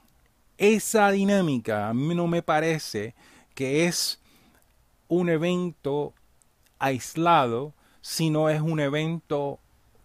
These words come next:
creado como parte de esa manipulación que estamos hablando, se construye para crear unas visiones, unas opiniones, unas perspectivas y una inclinación. A eso me refiero,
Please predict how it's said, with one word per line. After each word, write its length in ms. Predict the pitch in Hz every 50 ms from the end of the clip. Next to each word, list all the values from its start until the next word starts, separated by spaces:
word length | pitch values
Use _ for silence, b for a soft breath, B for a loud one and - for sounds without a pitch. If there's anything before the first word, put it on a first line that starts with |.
| _ -
creado 840 | - 135 127 131 131 139 160 175 175 156 127 117 113 123 135 131 - -
como 220 | - 127 127 127
parte 640 | 117 - 170 160 165 165 - _ - 127 123 123 -
de 240 | - 123 135 131 139
esa 240 | 156 - - 175 156
manipulación 760 | 147 143 139 143 139 - 147 151 156 147 - - 185 180 175
que 220 | - - 117 110 110
estamos 440 | - 113 - - 113 107 123 135 135
hablando, 460 | 139 127 127 123 123 127 120 120 117 b b b b b b b b
se 320 | b - - - 139 123 -
construye 1080 | _ - 120 113 110 113 107 - - - _ - 185 185 185 156 110 113 113 113 123 120 _
para 280 | - 117 113 117 110 -
crear 340 | - 113 113 117 117 120 123
unas 280 | 123 123 131 127 120 -
visiones, 800 | 110 101 113 113 - - - - 135 135 131 131 135 139 143 135 127
unas 240 | 123 113 117 117 113
opiniones, 720 | 113 107 - - 104 98 113 123 131 135 135 139 139 127
unas 220 | 117 107 113 117 -
perspectivas 880 | - - 113 104 - - - - _ - - 147 147 147 151 147 135
y 60 | 127
una 140 | 117 120 135
inclinación. 920 | 135 127 113 - 127 120 113 104 98 95 - - - 139 127 104 95 98 - B B B B B B B B B
A 100 | B 113
eso 180 | 135 - - 214
me 120 | 185 180
refiero, 540 | 170 160 139 - - 147 127 113 98 90 -